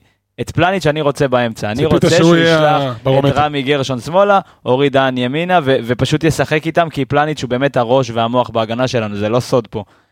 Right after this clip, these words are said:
Speaker 1: הוא זה שעופרי ארד, אה, משלים אותו, ועופרי ארד עושה אותו יותר טוב, והוא עושה את עופרי ארד יותר טוב.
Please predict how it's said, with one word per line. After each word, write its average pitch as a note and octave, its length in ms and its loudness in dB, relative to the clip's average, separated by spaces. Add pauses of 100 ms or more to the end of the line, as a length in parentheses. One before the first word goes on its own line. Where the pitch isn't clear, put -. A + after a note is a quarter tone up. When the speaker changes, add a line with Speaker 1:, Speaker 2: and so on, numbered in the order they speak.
(180)
Speaker 1:
הוא C#3 300 4
זה C3+ 180 2
שעופרי C3+ 420 0
ארד, C3+ 340 0
אה, C3 140 4
משלים B2 400 -2
אותו, D3+ 220 2
ועופרי C#3 240 0
ארד C3+ 160 2
עושה B2+ 200 0
אותו C#3 200 2
יותר D3+ 240 2
טוב, E3+ 220 2
והוא C#3+ 120 0
עושה C#3 140 -2
את C3 60 -6
עופרי C#3+ 200 -4
ארד D3 240 0
יותר B2+ 240 -4
טוב. G#2 200 -8